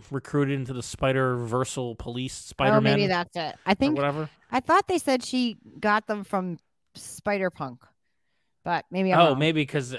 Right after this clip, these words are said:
Speaker 1: 'cause they were hanging out. The, I don't know, but I thought she was better with the ballet shoes. I don't like the sneakers. It do-
Speaker 2: I don't know.
Speaker 1: Oh, here's the thing. I, I, this is just a rambling mess of a, of a review. But, like, how is Spider-Gwen, like, how do any of these people stick to the walls with their sneakers on? Like, I don't even understand that one.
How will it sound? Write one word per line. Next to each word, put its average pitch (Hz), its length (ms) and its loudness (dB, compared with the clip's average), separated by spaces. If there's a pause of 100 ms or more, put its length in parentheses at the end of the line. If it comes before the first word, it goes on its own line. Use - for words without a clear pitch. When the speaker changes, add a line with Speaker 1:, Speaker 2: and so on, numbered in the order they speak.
(120)
Speaker 1:
'cause 127 120 -6
they 131 80 0
were 123 80 0
hanging 120 300 -2
out. 117 160 -4 (400)
The, 190 280 -4 (380)
I 160 120 8
don't 214 120 4
know, 165 160 8
but 135 120 0
I 165 160 4
thought 190 320 0 (280)
she - 220 -4
was 147 140 0
better 139 300 0
with 135 200 -2
the 113 180 -4
ballet 117 380 -4
shoes. - 380 -12
I 104 80 -6
don't 131 240 -6
like 127 180 -8
the - 80 -14
sneakers. - 640 -14 (760)
It 165 100 -2
do- 208 80 -2
Speaker 2:
I 180 40 -2
don't 165 100 -2
know. 147 220 -2
Speaker 1:
Oh, 226 120 2
here's 359 220 0
the 254 100 6
thing. 175 260 4
I, 214 200 2
I, 185 240 -2 (180)
this - 220 -8
is 127 60 -10
just 135 180 -4
a 123 40 0
rambling 127 460 2
mess 123 220 -2
of 110 60 -6
a, 113 220 -8
of 110 100 -6
a 107 60 -4
review. 120 280 0 (320)
But, - 80 -4
like, 175 140 2
how 254 280 2
is 302 80 -2
Spider-Gwen, 170 800 0
like, 135 140 -12
how - 80 -4
do 226 80 0
any 156 120 2
of 170 40 0
these 131 140 -4
people 117 340 -6
stick - 380 -8
to 151 100 -4
the 127 60 -2
walls 120 420 0
with 104 120 -10
their 101 160 -14
sneakers 127 460 -6
on? 85 180 -12
Like, 92 120 -14
I 120 80 -6
don't 143 180 -6
even 135 140 -8
understand 113 400 -10
that 104 160 -12
one. 87 140 -18